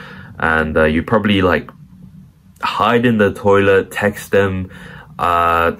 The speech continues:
hide in a corner in the main break space area, text them, "Oh, where, where, where, where are you? D-, uh, where, where are you, where you at?" That is probably what you would do, and that is what I did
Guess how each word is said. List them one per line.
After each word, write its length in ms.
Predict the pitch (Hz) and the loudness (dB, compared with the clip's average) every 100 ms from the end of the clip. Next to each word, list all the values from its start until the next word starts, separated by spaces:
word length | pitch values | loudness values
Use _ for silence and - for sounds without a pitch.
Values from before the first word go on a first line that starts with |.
| - | -8
hide 280 | - 92 98 | -4 -2 -2
in 120 | 98 | -2
a 60 | 90 | -4
corner 680 | - 95 95 92 92 90 85 - - - | -4 0 2 2 2 0 -4 -12 -20 -18
in 140 | - 87 | -10 -6
the 80 | 85 | -4
main 260 | 90 92 | -4 -4
break 240 | 80 85 82 | 0 -2 -2
space 380 | - 85 82 - | -4 -4 -4 -2
area, 340 | 85 82 82 | -2 -2 -6
text 280 | - 90 92 | -6 -6 -4
them, 120 | 98 | 0
"Oh, 300 | 92 92 101 | 2 4 4
where, 180 | 107 107 | 4 2
where, 120 | 107 107 - | 0 -2 -2
where, 320 | 113 117 117 | 2 4 4
where 220 | 110 113 | 4 4
are 240 | 80 104 104 | 4 2 2
you? 280 | 95 87 - - - - - - - - | 0 -2 -6 -12 -12 -12 -14 -16 -18 -6
D-, 80 | - | -4
uh, 340 | - - - | 0 0 0
where, 280 | 90 110 113 | 0 2 2
where 220 | 104 113 | 2 4
are 80 | 117 | 4
you, 120 | 113 | 4
where 120 | 107 | 4
you 160 | 113 110 | 4 4
at?" 340 | 110 107 - - - - - - - - - - - - - - - - | 4 0 -2 -12 -20 -20 -20 -20 -20 -20 -20 -20 -20 -20 -20 -20 -20 -2
That 200 | 104 - | -2 2
is 380 | 117 110 95 - | 4 4 2 -4
probably 1000 | - 107 95 90 82 82 78 73 65 - - - - - - - | -4 0 0 0 -2 -2 -4 -4 -8 -14 -18 -18 -18 -16 -16 -8
what 240 | 80 85 | -2 0
you 120 | 80 | 0
would 140 | 76 - | -6 -6
do, 180 | 78 | -6
and 240 | 71 73 78 | -4 -6 -4
that 160 | 82 | -4
is 180 | 80 78 | -4 -6
what 220 | 80 82 | 0 0
I 120 | - 73 | 0 -4
did 280 | 73 69 | -4 -6